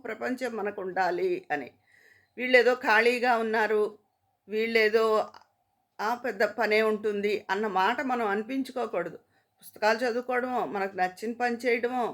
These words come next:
కుట్లో, అల్లికలో, ఇంకో సంగీత సాధనం, ఇంకో ఏదైనా సరే మనం ఎప్పుడు బిజీగా ఉన్నట్టు ఉండాలండి. చచ్చిన అవతల వాడికి మనం దొరకకూడదు.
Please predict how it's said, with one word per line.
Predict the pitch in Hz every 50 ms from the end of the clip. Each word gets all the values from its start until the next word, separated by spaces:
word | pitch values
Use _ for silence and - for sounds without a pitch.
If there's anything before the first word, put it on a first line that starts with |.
| - - -
కుట్లో, | 226 214 - - 233 254 247 214 185
అల్లికలో, | 160 185 190 202 226 240 - 269 254 254 240 196 - - _ _ _ _ _ _ _ _ -
ఇంకో | 190 196 196 226 208
సంగీత | 202 208 180 185 196 214 233 233 254 247
సాధనం, | 226 254 254 247 254 247 285 247 240 233 196 151
ఇంకో | 139 208 208 208
ఏదైనా | 196 185 180 190 208 226 254 269 285 294 320 320 311
సరే | 262 302 277 269 277
మనం | 247 247 247 247 254 240 208
ఎప్పుడు | 208 220 220 - - 294 320
బిజీగా | 247 233 269 254 - 262 285 277 247 - 277 277
ఉన్నట్టు | 262 240 233 226 240 - 240
ఉండాలండి. | 214 214 220 208 208 180 160 160 139 170 170 - _ _ _ _ _ _ _ _ _ _ -
చచ్చిన | 240 233 226 - - 302
అవతల | 302 285 262 214 214 233 240 240
వాడికి | 233 233 226 226 247
మనం | 233 214 214 214 196
దొరకకూడదు. | 175 175 175 190 - - 214 208 185 165 170 180